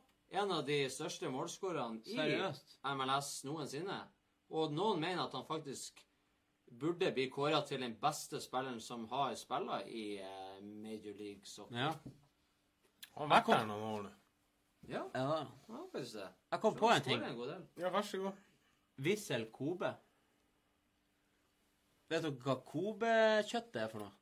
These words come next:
Speaker 3: Nei.
Speaker 1: Jo, det er den dyreste biffen i verden, er det ikke det?
Speaker 2: Ja. Kanskje det er derfor de er
Speaker 3: Jo,
Speaker 2: ferdig?
Speaker 3: det, ja.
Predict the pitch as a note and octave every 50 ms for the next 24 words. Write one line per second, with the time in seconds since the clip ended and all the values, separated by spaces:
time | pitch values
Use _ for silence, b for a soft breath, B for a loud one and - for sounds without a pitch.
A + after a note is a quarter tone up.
0 | _ _ _ _ - A#2 G#2+ G2 F#2 - - _ _ _ _ _ - A#2 D#3+ E3+
1 | F#3+ G#3+ G3 C3+ C#3 D3 D3+ D3 C#3+ A2 A#2 B2 A#2+ A2+ G#2+ G#2+ A2 A#2+ B2+ B2
2 | A2+ G#2 G2+ G2+ G2+ A#2 C3 C#3 C#3+ E3+ A3 A#3+ A3+ - _ _ _ _ b b
3 | b b b b b - - F#3 E3 F3 F#3+ F3+ D#3 C#3 - F#3+ C#4 D#4+ - -
4 | - D#3+ C3 A#2+ B2 C#3 D#3+ - - - A2+ A2+ A2 A2 A#2 A#2+ - - - A#2+
5 | G#2+ A2+